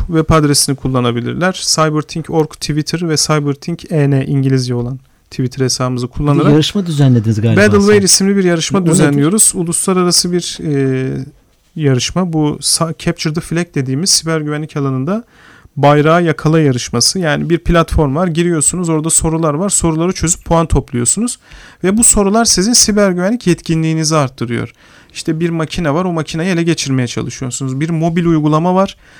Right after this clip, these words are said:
Speaker 1: o mobil uygulamayı analiz etmeye çalışıyorsunuz. E, bu teknikleri
Speaker 2: Bizi
Speaker 1: kullanarak
Speaker 2: dinleyen arkadaşlardan varsa meraklar katılabilir mi yoksa süresi doldu mu?
Speaker 1: Katılım maalesef şu an kapandı ama ilk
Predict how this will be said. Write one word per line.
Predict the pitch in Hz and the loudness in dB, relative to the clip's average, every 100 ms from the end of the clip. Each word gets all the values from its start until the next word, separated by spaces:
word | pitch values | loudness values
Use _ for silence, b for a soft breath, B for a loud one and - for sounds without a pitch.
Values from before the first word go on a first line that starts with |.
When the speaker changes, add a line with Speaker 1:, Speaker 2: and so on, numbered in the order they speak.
| B - | B 0
Speaker 1:
o | 156 | 2
mobil | 180 175 | 4 4
uygulamayı | 170 160 156 156 208 | 2 0 0 -2 -2
analiz | 170 147 160 160 | 0 0 2 2
etmeye | 143 135 123 | 2 0 0
çalışıyorsunuz. | - 120 - 120 117 - 117 - - b b b b - | -2 -4 -4 -6 -6 -8 -8 -12 -18 b b b b -6
E, | 147 160 | -4 -2
bu | 226 | -2
teknikleri | - 208 202 - 196 | 0 -2 -4 -2 -2
Speaker 2:
Bizi | 208 | 0
Speaker 1:
kullanarak | 214 196 147 120 | 0 4 4 4
Speaker 2:
dinleyen | 131 135 143 | 4 4 4
arkadaşlardan | 131 120 135 123 - 139 135 131 | 2 0 2 0 2 2 4 4
varsa | 135 - | 2 2
meraklar | 123 123 117 127 - | 2 4 2 -2 -2
katılabilir | - 131 127 185 220 | 0 2 2 0 2
mi | |
yoksa | 175 - 151 | 0 0 -4
süresi | - 131 139 | -2 -2 -2
doldu | 131 | -2
mu? | 190 | 0
Speaker 1:
Katılım | - 214 220 | 2 2 2
maalesef | 196 220 208 208 180 | 2 2 2 0 0
şu | - | 0
an | 202 | 0
kapandı | 190 208 - 202 185 | 2 2 4 4 4
ama | 214 214 220 | 4 2 2
ilk | 220 233 - - | 2 2 0 -4